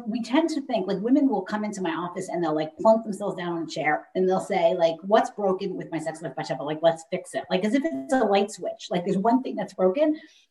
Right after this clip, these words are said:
Let's get it working. Like, let's say it's, you know, my relationship or my shame with my body or I'm too busy at work or, um, my birth control pills. And, um, what I have found over the years is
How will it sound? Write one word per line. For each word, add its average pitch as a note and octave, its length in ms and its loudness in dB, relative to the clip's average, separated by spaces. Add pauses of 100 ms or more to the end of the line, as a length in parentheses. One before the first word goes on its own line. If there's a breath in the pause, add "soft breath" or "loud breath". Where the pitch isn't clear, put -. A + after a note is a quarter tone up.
Let's G#3+ 260 4
get F#3+ 160 0
it G3 120 -4 (280)
working. D#3+ 360 0
Like, E3 340 -4
let's A3 220 6
say A3 120 0
it's, F#3+ 120 -4 (140)
you G3 160 -2
know, F#3 80 0
my F3+ 140 0
relationship G3 720 -2
or E3 280 6
my F3+ 120 -2
shame A3 280 -4
with G#3 140 -6
my G3+ 100 -6
body D3+ 580 0
or E3+ 360 4 (460 loud breath)
I'm G3 120 2
too B3+ 160 -4
busy G#3+ 280 2
at - 100 -2
work - 500 4
or, E3+ 560 4
um, D#3+ 460 -4 (180)
my A#3 120 4
birth B3+ 220 2
control F#3 260 -6
pills. - 440 -10 (400 loud breath)
And, G3 420 0 (120)
um, F3+ 420 0 (360)
what A#3 140 4
I A#3+ 120 6
have D#4 180 6
found B3+ 220 0
over G3+ 120 -2
the G3+ 80 -4
years F#3+ 300 -2
is F3+ 160 -6